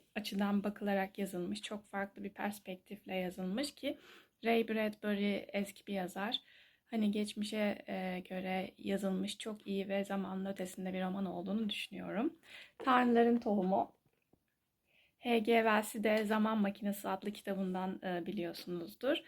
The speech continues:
E, bu da çok güzel ve yine zamanın ötesinde bu ileriyi gören vizyoner yazarların yazdığı kitaplardan biri. Çok çok tavsiye ediyorum. Büyücü ve Diğer Gotik Öyküler.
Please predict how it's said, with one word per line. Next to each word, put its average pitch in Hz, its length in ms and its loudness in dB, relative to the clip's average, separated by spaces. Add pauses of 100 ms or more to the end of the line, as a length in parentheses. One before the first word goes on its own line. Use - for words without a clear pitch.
(460)
E, 202 260 6
bu 208 100 -4
da 214 160 2
çok - 260 -6
güzel 196 360 2
ve 202 80 2
yine 196 260 4
zamanın 190 580 0
ötesinde 196 800 -2
bu 208 120 0
ileriyi 190 400 0
gören 185 360 0
vizyoner 185 520 2
yazarların 175 560 -2
yazdığı 190 480 -2
kitaplardan 180 840 -4
biri. 175 400 -2 (260)
Çok 226 200 -6
çok 202 220 -8
tavsiye 190 420 -4
ediyorum. 185 580 -2 (680)
Büyücü 269 400 6
ve 269 180 8
Diğer 254 300 8
Gotik 233 380 2
Öyküler. 180 640 0